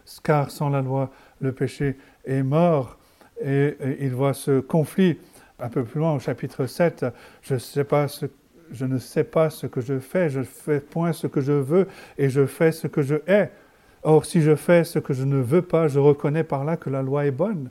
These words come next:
Maintenant, ce n'est plus moi qui le fais, c'est le péché qui est, qui habite en moi. Ce qui est bon, je le sais, n'habite pas en moi, c'est-à-dire dans ma chair. J'ai la volonté, mais non le pouvoir de le faire, et cetera. » Et il y a ce conflit chez le croyant.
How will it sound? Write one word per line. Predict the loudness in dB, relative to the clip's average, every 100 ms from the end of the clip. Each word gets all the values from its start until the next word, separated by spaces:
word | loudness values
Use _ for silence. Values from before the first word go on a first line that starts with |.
| -16 -20 -6
Maintenant, | -4 -2 -2 -2
ce | -2
n'est | -2
plus | -2 -2
moi | -2 -2 -2 -4
qui | -4
le | -4
fais, | -2 -4
c'est | -4 -4 -6
le | -6
péché | -4 -4 -2 -4
qui | -4 -6
est, | -6 -8
qui | -8 -8
habite | -8 -8
en | -8
moi. | -6 -8 -10 _ _ -8
Ce | -2
qui | 2 4
est | 4
bon, | 4 4 2
je | 0
le | -2
sais, | 0 -2
n'habite | -2 -2 -4 -6
pas | -6
en | -4 -4
moi, | -4 -6
c'est-à-dire | -6 -6 -4 -2 -2
dans | -2
ma | -4 -6
chair. | -6 -4 -4 -6 -10 -16 _ _ _ -20 -6
J'ai | 0
la | 2
volonté, | 2 2 0 0 0
mais | 0
non | -2 -2
le | -4
pouvoir | -6 -8 -4 -4
de | -4
le | -6
faire, | -8 -10 -10 -10 -14 _ -16 -10
et |
cetera. » | -8 -6 -4 0 0
Et | 4
il | 4
y |
a | 2
ce | 0
conflit | 2 4 2 2 2 2 -4 -20 -10
chez | -4 0 0
le | -2
croyant. | -6 -4 -4 -4